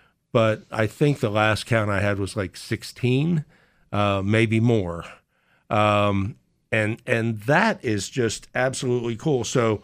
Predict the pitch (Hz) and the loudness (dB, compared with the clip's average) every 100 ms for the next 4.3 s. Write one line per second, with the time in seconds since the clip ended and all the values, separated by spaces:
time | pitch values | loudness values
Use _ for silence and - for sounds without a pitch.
0 | - - _ _ - 143 139 135 143 147 | -10 -20 _ _ -6 2 2 2 -2 -10
1 | - 151 123 107 - _ _ _ _ _ | -4 -2 -2 -2 -12 _ _ _ _ _
2 | 120 - 117 92 131 143 117 110 104 117 | -6 -2 -2 0 2 0 0 0 0 0
3 | 107 127 110 123 117 104 110 120 98 - | -2 0 0 -2 -8 -8 -2 -2 -2 0
4 | 147 - - | 0 -2 -8